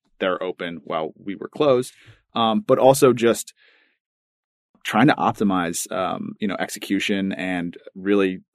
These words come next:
trying to pick out patterns in, in the top of book or just, like, order flow, um, was always something that was, I found super challenging just looking at Globex coming from kind of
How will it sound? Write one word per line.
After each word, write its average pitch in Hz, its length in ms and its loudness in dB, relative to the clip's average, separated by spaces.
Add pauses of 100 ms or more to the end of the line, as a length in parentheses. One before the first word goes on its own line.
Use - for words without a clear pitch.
(180)
trying 101 260 2
to 98 60 0
pick - 140 -6
out 92 140 -2
patterns 90 440 0
in, 85 280 -6
in 87 320 -12
the 87 80 -8
top 87 260 -6
of 78 100 -12
book 78 280 -8 (120)
or 92 160 -8
just, - 300 -12
like, 78 180 -8
order 92 200 -4
flow, - 320 -10 (260)
um, 90 180 -6
was 95 140 -4
always 98 300 0
something 90 460 -6
that 90 120 -4
was, 82 200 -8
I 98 180 4
found 95 340 -2
super 101 220 -6
challenging 87 600 -2 (840)
just 107 200 -4
looking 92 260 -4
at 85 100 -4 (340)
Globex 85 540 -2
coming 87 260 -6
from 82 160 -10
kind 82 240 -2
of 82 140 -10